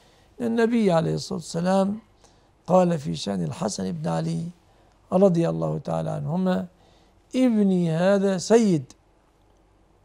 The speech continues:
ولعل الله أن يصلح به بين فئتين عظيمتين من المسلمين". ابني هذا سيد،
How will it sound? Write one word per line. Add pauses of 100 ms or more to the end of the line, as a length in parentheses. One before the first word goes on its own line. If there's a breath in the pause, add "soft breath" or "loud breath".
(1200 soft breath)
ولعل
الله
أن
يصلح
به
بين
فئتين
عظيمتين
من
المسلمين". (1400)
ابني
هذا
سيد،